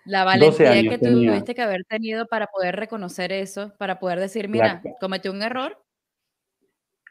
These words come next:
Speaker 2: Pero la carga, yo no les puedo explicar la carga que tuve. Y a veces no me siento para, para contar esto,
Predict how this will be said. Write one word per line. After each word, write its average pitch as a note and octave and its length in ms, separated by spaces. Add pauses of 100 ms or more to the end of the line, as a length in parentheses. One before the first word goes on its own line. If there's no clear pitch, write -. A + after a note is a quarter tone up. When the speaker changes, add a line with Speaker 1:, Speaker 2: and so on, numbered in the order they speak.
(260)
Speaker 2:
Pero G#2+ 140
la G#2+ 180
carga, A#2+ 360
yo - 120
no B2 80
les A#2+ 80
puedo B2 180
explicar A#2+ 480
la A2 240
carga A#2+ 280
que A2 100
tuve. G#2+ 200
Y - 40
a G#2+ 60
veces C#3+ 280
no C3+ 140
me C#3+ 140
siento C3 460
para, G#2+ 360
para G2+ 360
contar A2 380
esto, C3 400